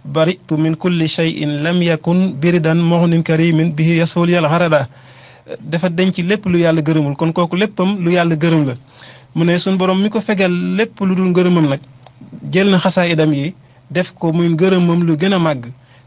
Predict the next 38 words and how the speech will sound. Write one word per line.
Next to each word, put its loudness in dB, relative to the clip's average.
Kon 0
kiy -2
sàkku -2
ngërëmal 0
sunu -2
borom, -2
su -4
ko -2
dee 0
wut -2
te -2
di 0
ko -2
jaare 2
ci -4
xasida 0
yi 0
tey 0
sellal, 0
sunu 0
borom 2
subhaanahu 2
wa 0
taala 2
mën 2
na 2
ko -2
koo -2
defal. -4
Yàlla 0
nañu 2
ko -2
Yàlla 0
defal -4
ñun, -4
ñun, -4
ñun -2
ñëpp. -2